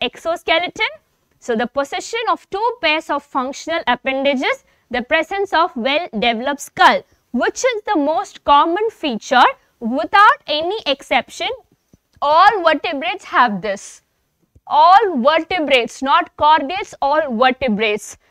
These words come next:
So what is the answer here? Yes, what is the answer here? So all vertebrates possesses two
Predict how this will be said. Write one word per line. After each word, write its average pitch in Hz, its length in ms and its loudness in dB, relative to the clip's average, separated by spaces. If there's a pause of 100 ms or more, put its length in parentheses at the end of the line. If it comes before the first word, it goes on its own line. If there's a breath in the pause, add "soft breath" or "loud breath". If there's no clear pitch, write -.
(120 soft breath)
So 254 160 0
what 277 240 2
is 311 60 -2
the 320 120 0
answer 320 400 2
here? 339 120 2 (4000)
Yes, 277 320 0
what 262 260 -4
is 311 80 -6
the 277 100 -6
answer 311 360 -2
here? 330 240 0 (4000)
So - 200 -4
all 339 500 2
vertebrates 320 600 -2
possesses 311 580 -6
two 427 340 -2